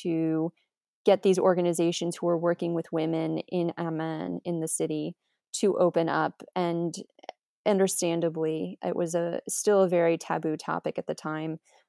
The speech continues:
Um, not that it isn't today. And in the meantime, a friend of mine suggested, "Why don't you find a community there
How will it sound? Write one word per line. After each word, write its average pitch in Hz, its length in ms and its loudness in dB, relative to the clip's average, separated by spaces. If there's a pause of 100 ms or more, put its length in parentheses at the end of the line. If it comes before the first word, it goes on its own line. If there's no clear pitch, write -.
(120)
Um, 165 400 0
not 190 260 4
that 175 120 6
it 165 120 0
isn't 170 260 0
today. 165 420 0 (140)
And 180 520 2
in 185 120 0
the 180 60 2
meantime, 175 500 0
a 175 60 -2
friend 175 220 -2
of 170 100 -4
mine 165 540 -2 (340)
suggested, 180 920 2 (220)
"Why 196 220 2
don't 262 200 4
you 240 80 0
find 180 500 0
a 175 80 0
community 170 580 -4
there 156 520 -2